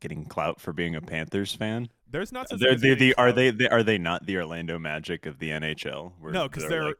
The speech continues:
Speaker 2: they're, like, actually, you know, play in Stanley Cup Finals and stuff, so it's a little different.
Speaker 1: And Magic have been to two finals. I don't know what the fuck you're talking about.
Speaker 2: The Panthers
Speaker 1: But,
Speaker 2: have
Speaker 1: uh,
Speaker 2: won a finals.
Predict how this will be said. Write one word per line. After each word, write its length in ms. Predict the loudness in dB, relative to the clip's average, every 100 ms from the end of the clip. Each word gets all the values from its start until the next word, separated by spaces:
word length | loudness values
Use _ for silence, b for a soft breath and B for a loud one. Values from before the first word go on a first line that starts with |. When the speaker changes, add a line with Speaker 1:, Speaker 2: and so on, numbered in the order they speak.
| _
Speaker 2:
they're, 140 | -10 -8
like, 180 | -6
actually, 400 | -8 -8 -8 -10 -12 _ -16
you 120 | -12
know, 100 | -12
play 340 | -12 -8 -6 -6
in 160 | -10
Stanley 280 | -10 -10 -10
Cup 180 | -14 -12
Finals 320 | -12 -12 -16
and 80 | -18
stuff, 240 | -16 -16 -12
so 140 | -12
it's 80 | -10
a 20 | -8
little 180 | -8
different. 360 | -8 -8 -10 -14 _ _ _ _ _ -10
Speaker 1:
And 140 | -6
Magic 280 | -4 -4 -6
have 100 | -6
been 160 | -6
to 100 | -6
two 180 | -8 -10
finals. 420 | -6 -6 -6 -8
I 60 | -8
don't 100 | -8
know 60 | -10
what 100 | -14
the 60 |
fuck 320 | -14 -10 -10 -12
you're 100 | -16
talking 360 | -16 -18 -16
about. 300 | -14 -14 -14
Speaker 2:
The 80 | -10
Panthers 300 | -6 -4 -4
Speaker 1:
But, 60 | -6
Speaker 2:
have 80 | -8
Speaker 1:
uh, 60 |
Speaker 2:
won 100 | -8
a 60 | -10
finals. 500 | -14 -16 -14 -16